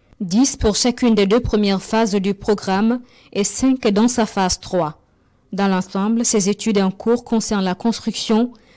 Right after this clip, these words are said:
l'élargissement, la réhabilitation et l'entretien périodique de plus de mille kilomètres de route. Le pont de Naré, dynamité à plusieurs reprises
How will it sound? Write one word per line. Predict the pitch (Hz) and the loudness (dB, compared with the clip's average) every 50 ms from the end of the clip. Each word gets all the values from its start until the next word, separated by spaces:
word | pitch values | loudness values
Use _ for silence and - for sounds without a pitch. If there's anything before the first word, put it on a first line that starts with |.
| _ _ _ - | _ _ _ 0
l'élargissement, | 220 226 226 220 - - 233 240 240 - - 226 214 220 240 262 - | 2 4 4 2 2 2 0 0 0 0 0 2 2 2 2 0 -2
la | - 202 | -2 -2
réhabilitation | 202 190 233 220 196 220 208 220 214 - 226 214 - - - 220 226 240 254 - | 0 2 2 2 2 2 0 0 0 -2 -2 -2 -2 -2 -2 0 0 0 0 0
et | - - | 0 0
l'entretien | 208 220 247 247 - 262 240 247 247 226 | 2 2 0 0 0 -2 0 0 0 0
périodique | 226 - 240 240 233 208 202 - 214 269 269 - - - - - - - - - - - | 0 2 2 2 4 2 2 2 0 0 0 -2 -6 -18 -20 -20 -20 -20 -20 -18 -6 -2
de | 202 233 | -2 0
plus | - 254 240 | 0 2 4
de | 240 226 | 4 6
mille | 226 254 269 269 - | 6 6 6 4 4
kilomètres | - 269 233 220 220 208 208 - - 214 196 | 4 4 6 6 6 4 2 0 0 0 0
de | 185 180 | 0 0
route. | 160 170 175 165 - - - - _ _ _ _ - | 0 -2 -4 -6 -8 -12 -18 -18 _ _ _ _ 0
Le | 220 214 | 0 0
pont | 214 - 254 240 | 2 4 4 4
de | 226 208 | 6 6
Naré, | 196 208 202 202 202 202 214 240 | 4 4 4 2 2 2 2 2
dynamité | 180 226 220 208 214 226 233 - - - 262 220 | 2 2 2 4 4 4 2 2 0 2 2 2
à | 214 | 2
plusieurs | 220 - 254 226 208 254 226 220 | 2 0 0 2 2 4 4 4
reprises | 247 226 240 - - 254 285 277 - - 208 | 2 0 0 -2 -4 -2 -2 0 0 0 -2